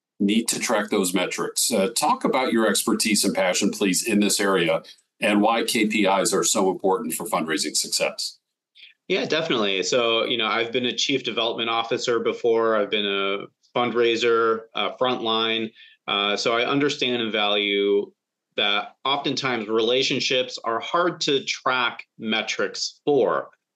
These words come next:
Speaker 2: But if your organization can figure out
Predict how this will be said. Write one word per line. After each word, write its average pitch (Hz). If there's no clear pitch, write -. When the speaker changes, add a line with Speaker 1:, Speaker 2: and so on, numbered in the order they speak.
Speaker 2:
But 120
if 135
your 170
organization 127
can 110
figure 139
out 107